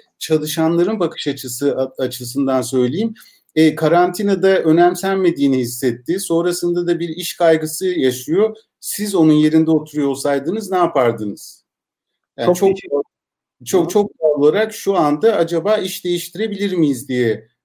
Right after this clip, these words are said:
Speaker 1: e, bakıyorlar. Daha sağlam bir limana doğru gidebilir miyiz diye bakıyorlar.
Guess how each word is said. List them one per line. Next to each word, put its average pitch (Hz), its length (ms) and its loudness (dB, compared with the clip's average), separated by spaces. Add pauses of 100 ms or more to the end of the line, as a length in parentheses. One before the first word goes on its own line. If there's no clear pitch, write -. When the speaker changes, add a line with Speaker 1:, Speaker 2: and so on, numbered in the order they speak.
(160)
Speaker 1:
e, 127 340 2
bakıyorlar. 127 600 0
Daha 160 280 4
sağlam 160 600 -2
bir 147 180 -2
limana 151 400 -2
doğru 151 220 -2
gidebilir 175 500 -8
miyiz 147 360 -4
diye 131 200 -2
bakıyorlar. 127 640 -2